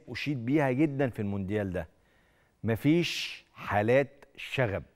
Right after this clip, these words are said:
مفيش يعني مشاكل جماهيرية، الأمور هادئة جدا. دي أمور أمنية ذكية، ودي أم-، أمور أمنية محترمة، إنه ما يحصلش أي أزمة أو أي مشكلة،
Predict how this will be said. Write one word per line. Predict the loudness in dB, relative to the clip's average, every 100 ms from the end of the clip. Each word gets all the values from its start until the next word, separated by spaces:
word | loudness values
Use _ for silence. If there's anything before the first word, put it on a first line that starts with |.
| -20 _ _ _ _ -6
مفيش | -4 2 2 2 -2 -14 _ _ _
يعني | -2 0 2 0
مشاكل | 0 2 2 2 2
جماهيرية، | 2 0 2 4 2 -2 -12 _ _ -10
الأمور | -8 -4 -2 0 2 2
هادئة | 4 4 4 2 4 2 0 -8 -6
جدا. | 2 2 2 -6 -10 _ _ _ _ _ _ _ _ -2
دي | 0
أمور | 2 2 2 2
أمنية | 4 6
ذكية، | 6 4 4 4 4
ودي | -2 -4
أم-، | -6 -6 -2
أمور | 0 0
أمنية | 0 2 4
محترمة، | 2 0 6 6 6 -2 -14 _ -10
إنه | -6 -2
ما | 0
يحصلش | -2 2 0 2 0
أي | 4 6
أزمة | 6 4
أو | 0 4
أي | 4
مشكلة، | 4 2 6 6